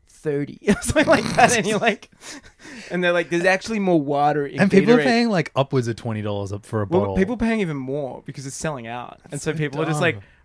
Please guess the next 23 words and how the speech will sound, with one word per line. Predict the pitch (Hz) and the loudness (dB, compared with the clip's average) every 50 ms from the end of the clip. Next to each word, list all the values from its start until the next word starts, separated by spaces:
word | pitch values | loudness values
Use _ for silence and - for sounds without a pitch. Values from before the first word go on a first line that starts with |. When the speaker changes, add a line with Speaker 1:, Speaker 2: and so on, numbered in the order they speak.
| _ | _
Speaker 1:
buying | - 131 - 151 135 139 143 151 151 151 143 | -20 -10 -6 -6 -4 -2 -4 -4 -4 -6 -6
this | 139 135 - | -8 -10 -10
energy. | - - 131 131 135 127 127 147 - | -12 -12 -10 -10 -10 -8 -10 -8 -4
I | - | -2
mean, | 180 202 214 220 214 196 - _ _ _ _ _ _ _ _ - | 0 2 2 0 0 -4 -8 _ _ _ _ _ _ _ _ 0
I | 151 185 196 | 0 2 2
hate | 165 160 165 170 | 2 0 0 0
those | 180 185 190 185 151 | 0 -2 -2 -2 -4
dudes, | 175 185 196 214 226 233 - - - _ _ _ _ _ _ _ _ | -4 -4 -2 -2 -4 -6 -12 -18 -20 _ _ _ _ _ _ _ _
but | - 147 151 | -16 -14 -14
the, | 165 175 _ 339 302 | -14 -14 _ -10 -8
it's, | 233 175 156 - - - | -6 -6 -6 -10 -8 -6
it's | 220 196 - - - - 202 | -6 -6 -6 -10 -14 -8 -6
literally, | 220 240 220 226 208 196 | -4 0 2 2 4 4
like, | 175 160 143 - | 2 2 0 -2
a | 151 | -6
fable | 135 - - 143 151 160 147 147 135 | -10 -8 -6 -6 -6 -6 -6 -6 -8
we've | 127 123 113 | -8 -10 -10
been | 123 131 123 | -12 -14 -14
taught | - - 151 147 127 123 127 | -10 -8 -8 -8 -6 -8 -10
ever | 131 117 123 | -10 -12 -12
since, | 127 - - 135 127 127 - - - | -14 -14 -12 -12 -12 -14 -14 -14 -12
like, | 127 123 120 120 - - | -10 -10 -10 -12 -14 -18